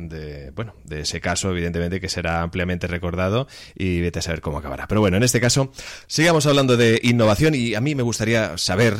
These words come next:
después de, evidentemente, pues todos los profesionales que has conocido, entiendo que todos a su manera a ti te han impactado de alguna forma, ¿no?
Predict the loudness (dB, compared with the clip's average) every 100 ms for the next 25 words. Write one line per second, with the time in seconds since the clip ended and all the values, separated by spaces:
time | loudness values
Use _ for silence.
0 | -4 -6 -6 -6 -4 -2 -2 -4 -6 -4
1 | -2 -2 -2 -2 -2 -2 0 2 4 2
2 | 0 -2 0 0 0 -2 -2 0 2 2
3 | 2 0 0 0 0 0 0 0 2 2
4 | 2 0 -2 -2 0 -2 -2 -4 0 2
5 | 2 0 -2 -4 -4 -6 -6 -6